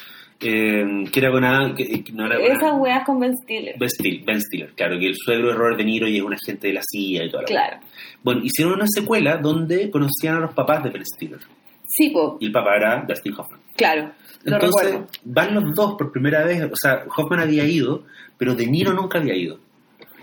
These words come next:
Speaker 1: Y De Niro no habla nada, ¿cachai? Letterman los empieza a entrevistar, a los dos le hace preguntas, por supuesto la gente delira porque tenéis como a dos instituciones del, del, del cine. Y, y Hoffman, la entrevista se pone tan incómoda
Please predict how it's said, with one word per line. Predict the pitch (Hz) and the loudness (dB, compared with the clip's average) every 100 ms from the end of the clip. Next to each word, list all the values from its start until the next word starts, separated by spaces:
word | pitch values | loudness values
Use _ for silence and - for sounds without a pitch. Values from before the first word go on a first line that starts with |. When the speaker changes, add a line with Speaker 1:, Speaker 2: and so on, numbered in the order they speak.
| - - | -20 -6
Speaker 1:
Y | 135 | -2
De | 113 | 0
Niro | 131 160 190 220 - _ _ - | 0 2 0 -2 -6 _ _ -8
no | 117 143 | -4 -2
habla | 160 123 | -2 -4
nada, | 104 127 - - - _ - _ _ _ _ | -6 -10 -14 -20 -20 _ -20 _ _ _ _
¿cachai? | - 107 - 113 147 - - _ _ _ _ - | -10 -8 -4 -2 -4 -6 -16 _ _ _ _ -8
Letterman | 113 139 151 156 156 | 0 2 2 2 0
los | 151 | 0
empieza | 143 147 | 0 0
a | 165 | 0
entrevistar, | 160 160 147 175 175 131 | 0 0 0 0 0 -2
a | 120 | -2
los | 110 110 | -2 0
dos | 160 135 | 2 2
le | 107 | 2
hace | 107 101 | 0 -2
preguntas, | 104 120 131 - | 0 0 -2 -6
por | 92 | -8
supuesto | 92 98 | -6 -4
la | 90 | -4
gente | 95 90 85 | -6 -6 -4
delira | 90 120 107 98 | -2 0 0 0
porque | 95 95 92 87 - - - | -4 -4 -4 -8 -16 -20 -10
tenéis | 90 104 104 | -4 -4 -2
como | 104 | -2
a | 101 | 0
dos | 104 117 | 0 -2
instituciones | 104 104 101 110 120 | -4 -4 -2 -2 -2
del, | 123 120 | -4 -2
del, | 127 120 | -4 -2
del | 123 120 | -4 -6
cine. | - 123 127 - - - - - - - | -4 -4 -4 -8 -20 -20 -20 -20 -18 -6
Y, | 117 113 110 107 104 98 95 95 101 - | -2 0 2 2 0 -2 -4 -4 -4 -6
y | - | -2
Hoffman, | 170 170 180 190 208 - - | 0 2 0 0 -4 -8 -4
la | 127 | -2
entrevista | 131 135 139 - | 0 0 0 -2
se | - | -2
pone | 147 - 151 | -2 0 2
tan | 151 165 | 4 2
incómoda | 175 208 175 143 - | 0 0 0 0 -4